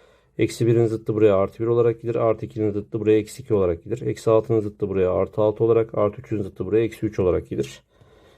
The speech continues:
Bize bu yazdıklarımızı toplamamızı istiyor. Artı dört, artı bir daha artı beş yapar. Eksi beş de bunlar birbirlerini yok ederler.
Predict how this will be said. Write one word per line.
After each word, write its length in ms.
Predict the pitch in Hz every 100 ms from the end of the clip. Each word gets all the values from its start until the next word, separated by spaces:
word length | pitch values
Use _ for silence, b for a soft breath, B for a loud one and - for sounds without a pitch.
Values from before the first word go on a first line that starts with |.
| b _
Bize 180 | 127 143
bu 80 | 139
yazdıklarımızı 640 | 131 127 131 127 127 131
toplamamızı 580 | 139 131 127 117 117 110
istiyor. 360 | 110 - 104 -
Artı 380 | 113 110 - -
dört, 260 | 117 127
artı 360 | - 110 101 107
bir 200 | 110 101
daha 140 | 113
artı 220 | 107 101 104
beş 220 | 104 -
yapar. 240 | 90 -
Eksi 340 | 117 117 - 107
beş 200 | 104 -
de 80 |
bunlar 320 | 95 101 98 98
birbirlerini 640 | 104 95 90 98 123 151 b b b b -
yok 180 | 120 -
ederler. 500 | 87 87 - -